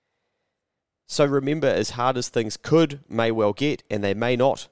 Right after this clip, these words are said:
for you, but if you face difficult times, remember that you may not realize until that happens that that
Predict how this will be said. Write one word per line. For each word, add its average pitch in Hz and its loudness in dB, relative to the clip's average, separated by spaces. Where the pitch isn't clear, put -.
for 147 0
you, 151 0
but - 0
if 123 -4
you 120 -2
face - -4
difficult - -6
times, 107 -4
remember 113 0
that 113 0
you 139 -2
may 143 0
not 147 0
realize 107 0
until 120 -4
that 107 -2
happens 113 -6
that 113 -4
that - -2